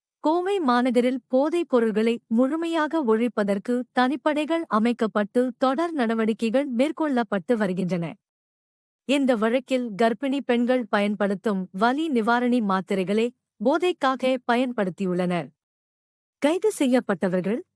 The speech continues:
மருத்துவர்களின் ஆலோசனை இல்லாமல் ஒரு சில மாத்திரைகளை போதைக்கு பயன்படுத்தி வருகின்றனர். மெடிக்கல் சிரஞ்சுகளை வாங்கி ஊசியாக பயன்படுத்துகிறார்கள். இந்த மாத்திரைகளை கர்நாடகாவில் இருந்து வாங்கியுள்ளனர்.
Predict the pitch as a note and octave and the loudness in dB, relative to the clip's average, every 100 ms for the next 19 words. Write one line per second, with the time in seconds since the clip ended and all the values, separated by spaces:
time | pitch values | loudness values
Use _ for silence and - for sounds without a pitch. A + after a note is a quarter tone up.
0 | - G#3+ B3+ D#4+ F#4+ F#4 F4 F4 - A#3+ | -4 2 2 2 0 0 -2 -4 -2 2
1 | A#3+ D4 C4+ B3+ B3+ G3+ F#3+ A3 A3 A3 | 2 0 0 2 2 2 0 2 2 0
2 | A3 - - B3+ E4 F#4+ E4 D4+ B3 A#3 | 0 -6 0 2 2 0 0 2 2 2
3 | B3+ C4+ B3+ A#3+ G#3 - G#3+ B3 C#4+ - | 2 2 2 2 0 2 2 2 0 0
4 | B3 - A#3 B3+ B3 G3+ F3 F#3 E3+ D#3+ | 0 2 0 0 0 -2 -2 -2 -2 -2
5 | E3 E3+ D3+ - _ _ _ _ _ _ | -2 -2 -4 -8 _ _ _ _ _ _
6 | _ _ - A3 D4 F#4 - G4 - B3+ | _ _ -2 0 2 0 0 -2 2 2
7 | B3+ B3 B3+ A#3+ G3 G3 G#3+ G#3+ C4 - | 2 2 2 2 2 2 2 0 -2 0
8 | A#3 D#4 F4+ E4 C#4+ C4 C#4 - A3 B3+ | 0 2 2 0 0 0 -2 0 0 0
9 | A#3+ G#3 F3+ G3 F#3 F3 E3 F3+ D3+ - | 0 -2 -2 -2 0 0 0 -2 -4 -10
10 | _ _ _ _ _ _ _ _ A#3+ C#4 | _ _ _ _ _ _ _ _ 0 2
11 | D4+ C4 A3 B3 C#4 C4 A#3+ A#3+ B3 - | 2 2 2 2 0 0 2 2 0 0
12 | B3+ B3+ E4 F4 B3 C4+ B3+ C4+ A3+ A3+ | -2 0 -2 -2 0 -2 -2 -2 0 2
13 | A#3+ C4 G3+ G3+ F#3 F#3+ F3 F3 E3+ C#3+ | 0 0 0 0 0 -2 -2 -2 -2 -6